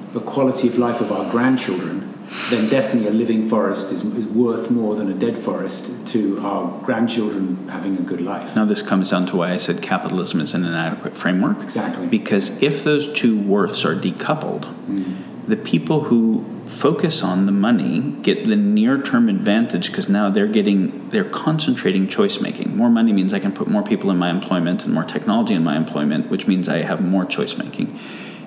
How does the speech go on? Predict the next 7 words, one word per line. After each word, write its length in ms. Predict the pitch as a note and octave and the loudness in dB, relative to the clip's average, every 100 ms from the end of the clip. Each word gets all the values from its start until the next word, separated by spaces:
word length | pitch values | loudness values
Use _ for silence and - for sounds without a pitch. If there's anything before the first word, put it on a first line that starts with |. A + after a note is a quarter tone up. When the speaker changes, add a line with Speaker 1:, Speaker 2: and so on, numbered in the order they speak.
| - | -4
Speaker 2:
And 160 | A#2+ A2 | 4 6
then 160 | A2+ A2 | 6 6
they'll 300 | C3 C3 - | 4 2 2
end 240 | C3+ B2+ | 4 4
up 140 | A2+ - | 2 0
winning 520 | F2+ G#2+ G#2+ - - - - - - - - | 2 2 2 0 -4 -6 -12 -16 -16 -16 0
at 420 | - G2 E2+ - | 2 2 0 -4